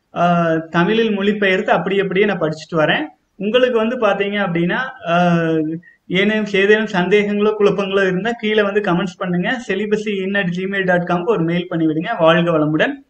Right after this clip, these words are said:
இப்ப வந்து பாத்தீங்க அப்படின்னா, அவரு சொல்ல, அவரு சொல்றத, அவரு சொல்ற மாதிரியே நான் சொல்றேன். அப்போ உங்களுக்கு இன்னும் தெளிவா புரியும். ஆ, சகோதரர்களே, நான் வந்து எப்போதுமே வந்து பாத்தீங்கன்னா, இந்த மாதிரி ஃபார்ம்ல எல்லாம் எழுதுறது இல்ல. அப்படி இருந்தாலும்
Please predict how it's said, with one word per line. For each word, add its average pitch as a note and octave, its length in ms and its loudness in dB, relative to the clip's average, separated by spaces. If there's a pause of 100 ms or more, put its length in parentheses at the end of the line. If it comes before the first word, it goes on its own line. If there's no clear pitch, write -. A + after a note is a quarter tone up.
(560)
இப்ப G3 240 -2
வந்து B3 100 0
பாத்தீங்க F#3 280 0
அப்படின்னா, F#3 320 -4
அவரு F#3+ 260 0
சொல்ல, F3+ 280 0
அவரு G3 360 2
சொல்றத, G#3+ 400 2 (280)
அவரு G3 380 0
சொல்ற G#3+ 280 0
மாதிரியே G#3+ 260 0
நான் F#3 180 2
சொல்றேன். F3 380 0
அப்போ G3+ 200 -6
உங்களுக்கு F#3 360 -4
இன்னும் F3 320 -2
தெளிவா F3 240 -2
புரியும். F3 460 -4 (460)
ஆ, F3 320 4 (800)
சகோதரர்களே, G#3+ 760 2
நான் F#3+ 200 2
வந்து G#3 240 -2
எப்போதுமே G#3 540 2
வந்து G3+ 220 -2
பாத்தீங்கன்னா, F#3 380 -2
இந்த G3 180 -2
மாதிரி G3+ 360 0
ஃபார்ம்ல G3+ 440 2
எல்லாம் F#3+ 220 2
எழுதுறது F3+ 440 2
இல்ல. E3+ 260 2
அப்படி F3 300 -2
இருந்தாலும் G3+ 680 2